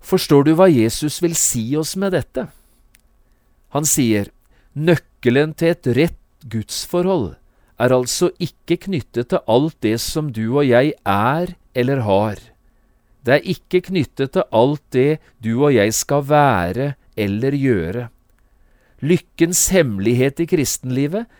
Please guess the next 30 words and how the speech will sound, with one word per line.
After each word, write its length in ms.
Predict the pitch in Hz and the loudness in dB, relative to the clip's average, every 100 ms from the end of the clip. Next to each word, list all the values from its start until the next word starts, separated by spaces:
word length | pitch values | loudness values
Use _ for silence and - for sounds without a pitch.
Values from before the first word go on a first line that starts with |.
| _ - | _ 0
er 220 | 120 151 | 0 2
ikke 480 | 180 - _ - 143 | -2 -8 _ -4 -2
å 80 | 165 | -2
finne 500 | 185 131 107 143 170 - _ | -2 -2 -2 -4 -4 -10 _
i 120 | - 147 | -2 0
alt 300 | - 123 151 - | 4 4 2 0
det 180 | 123 147 120 | 2 2 -2
vi 260 | 113 147 165 | -6 -6 -4
selv 400 | - 107 123 - | -2 0 0 -2
kan 220 | 156 156 | -6 -6
komme 540 | - - 135 90 92 120 | -8 -4 -2 -2 -8 -4
med 180 | 185 - | -6 -4
inn 240 | 113 107 | -6 -6
for 280 | - 160 139 | -6 -4 -2
Gud, 500 | 110 117 123 80 - _ _ | -4 -2 -4 -6 -18 _ _
av 180 | - 113 | -8 -4
gode 400 | 117 147 135 151 151 | 0 0 0 -2 -2
forsetter 720 | 160 - - 131 131 - 131 | -2 -2 -6 -6 -6 -4 -4
eller 180 | 131 147 | -4 -4
gode 360 | 143 110 113 139 | -4 -4 -2 0
gjerninger. 640 | 110 85 95 117 120 - _ _ _ _ _ _ _ | 0 0 -6 -8 -10 -12 _ _ _ _ _ _ _
Lykkens 640 | 151 175 - _ 185 196 - 190 | -2 -2 -2 _ -2 -2 -2 0
hemmelighet 800 | 151 107 127 139 180 - - _ | -2 -2 -2 0 -2 -4 -20 _
er 80 | 135 | 0
det 80 | 175 156 | 0 -2
motsatte. 680 | 127 - - 151 - 139 - _ _ _ _ _ | -4 -4 -2 -4 -4 -12 -12 _ _ _ _ _
Det 160 | - 151 | 0 4
handler 400 | 160 123 110 127 | 4 2 -2 0
om 140 | 147 | -2
de 100 | 147 | -4